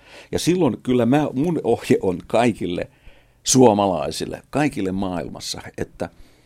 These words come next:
talouteen pitää, taloutta pitää ajatella hyvän elämän mahdollistajana. Ja silloin pitää pitää huolta omasta taloudestaan niin, että sieltä ei tule tota, äh,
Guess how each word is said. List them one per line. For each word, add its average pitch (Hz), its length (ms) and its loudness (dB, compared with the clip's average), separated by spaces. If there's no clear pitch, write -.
talouteen 127 640 0
pitää, 92 340 -6
taloutta 160 360 -2
pitää 113 360 -2
ajatella 95 580 -2
hyvän 131 360 0
elämän 92 520 -2
mahdollistajana. 95 1120 -6
Ja 92 60 -10
silloin 156 260 0
pitää 101 300 -6
pitää 98 380 -6
huolta 120 420 -6
omasta 139 400 0
taloudestaan - 960 -8
niin, 110 340 -6
että - 380 -6
sieltä 110 360 -2
ei 143 200 2
tule 101 280 -6
tota, 85 380 -8
äh, - 100 -14